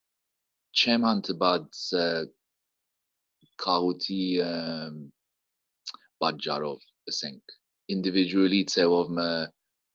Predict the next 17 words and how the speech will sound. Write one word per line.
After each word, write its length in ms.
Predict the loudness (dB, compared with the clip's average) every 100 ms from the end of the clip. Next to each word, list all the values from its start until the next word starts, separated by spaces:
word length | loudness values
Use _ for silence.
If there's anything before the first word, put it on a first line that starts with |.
| _ _ _ -8
ընկերի 440 | -4 2 2 2 0
մը 100 | -4
միջև, 520 | -6 -4 -2 -2 -4 _ _ _ -18
միջևով 600 | -8 -6 -4 -2 -2 -2
անանք 400 | -2 0 0 -2
հանդիպած 460 | -6 -6 -8 -8 -8
եմ 160 | -10
իրենց, 380 | -10 -12 -14 -16 -12 0
կամ 340 | 2 4 2
randomly 920 | 2 2 2 2 0 -2 -2 -2 -6 -10 _ _ _
մեկը 280 | -4 -2 0
ինձի 300 | -2 -4 -4
հետևած 560 | -2 0 0 0 0 0
է 100 | 0 0 -4
Instagram-ի 680 | -6 -8 -4 -2 -2 -4
վրա, 180 | -2 -2 -2
օրինակ, 560 | -4 -6 -8 -10 -12